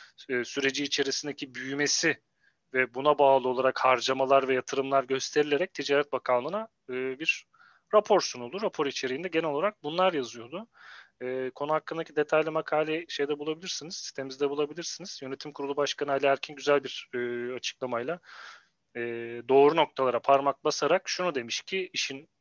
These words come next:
özü, uzun lafın kısası, oyun sektörü bütün dünyada büyüdüğü gibi ülkemizde de büyüyor.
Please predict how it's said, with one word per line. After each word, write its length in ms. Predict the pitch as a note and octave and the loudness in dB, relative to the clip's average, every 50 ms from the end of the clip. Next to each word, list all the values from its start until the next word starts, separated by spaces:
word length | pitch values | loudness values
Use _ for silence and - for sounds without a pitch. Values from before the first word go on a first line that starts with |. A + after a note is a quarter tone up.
| _ _ _ _ _ | _ _ _ _ _
özü, 340 | C3 A#2 A2 G#2 B2 C#3 E3+ - | -8 -6 -6 -8 -10 -10 -10 -8
uzun 280 | C#3+ C3 B2+ C3 B2 B2 | -10 -8 -6 -6 -6 -6
lafın 260 | A#2+ - - A#2 A2 _ | -8 -8 -10 -14 -16 _
kısası, 520 | - - - - D3 C3 - - E3+ F3+ - - - - - - - - - _ | -8 -8 -6 -4 -4 -4 -4 -4 -4 -4 -4 -8 -14 -16 -16 -16 -16 -18 -18 _
oyun 180 | - C#3 D3+ D#3+ | 2 2 4 4
sektörü 460 | D3 - - C#3 - - C3 A#2 A#2+ | 2 2 2 0 0 0 -4 -4 -6
bütün 220 | A#2+ - - C#3+ C3+ | -8 -12 -10 -8 -8
dünyada 340 | B2+ B2+ B2 A#2+ A#2 B2+ | -4 -2 -2 -2 -4 -6
büyüdüğü 260 | A#2+ C#3 D3 C#3 C#3+ C#3 | -8 -10 -8 -8 -8 -8
gibi 220 | B2 B2 A2+ B2+ | -10 -10 -12 -12
ülkemizde 440 | B2 A#2+ - D3+ D3 D3+ D3 E3 E3+ | -10 -4 -4 -4 -2 -2 -4 -2 -2
de 140 | F#3 E3 D#3 | -4 -4 -4
büyüyor. 340 | E3+ F3+ F3+ F3+ F3 F3+ | -6 -4 0 2 2 2